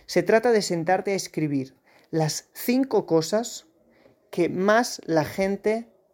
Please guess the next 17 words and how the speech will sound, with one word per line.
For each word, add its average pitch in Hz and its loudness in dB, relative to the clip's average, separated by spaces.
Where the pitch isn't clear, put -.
viene 190 0
a 208 0
aconsejarte 175 -4
contigo 208 0
acerca 160 -2
de 131 -4
ellas. - -14
Quizás, 170 4
por 151 0
ejemplo, 139 -2
acerca 156 2
de 151 2
la 139 2
educación 139 -2
de 135 -2
los 120 -10
hijos 185 -4